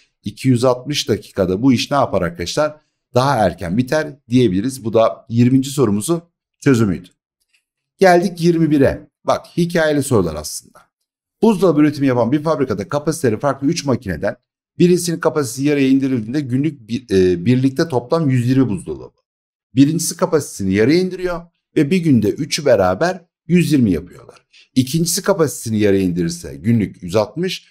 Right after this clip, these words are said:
üçüncüsü kapasitesini yarıya indirdiğinde toplam yüz kırk buzdolabı yapıyorlar. O zaman hocam hepsinin kapasitesini ayrı ayrı mesela iki A, iki B, iki C desem.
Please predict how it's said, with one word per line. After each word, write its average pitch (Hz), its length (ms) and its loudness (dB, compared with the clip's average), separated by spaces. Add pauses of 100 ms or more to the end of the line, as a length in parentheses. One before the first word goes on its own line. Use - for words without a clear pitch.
(120)
üçüncüsü 170 380 -2
kapasitesini 101 480 -4
yarıya 98 220 2
indirdiğinde 92 600 -4
toplam 170 420 -2
yüz 170 180 -6
kırk - 280 -6
buzdolabı 143 460 0
yapıyorlar. 85 520 -4 (840)
O 170 140 4
zaman 196 220 2
hocam 190 380 -4 (200)
hepsinin 190 440 0
kapasitesini 185 680 -2
ayrı 165 380 2
ayrı 165 220 0
mesela 135 300 -4
iki 143 320 0
A, 117 220 2
iki 120 320 -4
B, 143 180 2
iki 135 260 -6
C 107 220 2
desem. 85 340 -8